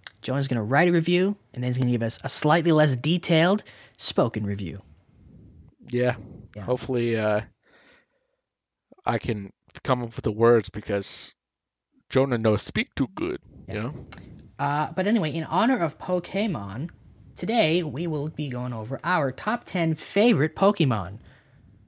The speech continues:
Speaker 1: Not, not
Speaker 2: Yeah.
Speaker 1: games, the actual Pokemon c-, creatures, the pocket monsters.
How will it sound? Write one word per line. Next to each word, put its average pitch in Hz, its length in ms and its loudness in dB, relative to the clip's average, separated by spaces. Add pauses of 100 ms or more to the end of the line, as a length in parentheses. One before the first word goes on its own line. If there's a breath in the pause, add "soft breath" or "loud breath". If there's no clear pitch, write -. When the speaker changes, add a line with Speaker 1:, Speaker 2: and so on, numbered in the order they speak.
(280)
Speaker 1:
Not, - 340 0
not 202 300 2
Speaker 2:
Yeah. 190 320 6
Speaker 1:
games, - 360 2 (200)
the - 120 -8
actual 175 440 2
Pokemon 123 680 2
c-, - 60 -18 (240)
creatures, - 460 -6
the - 120 -10
pocket 131 400 -2
monsters. 104 540 -12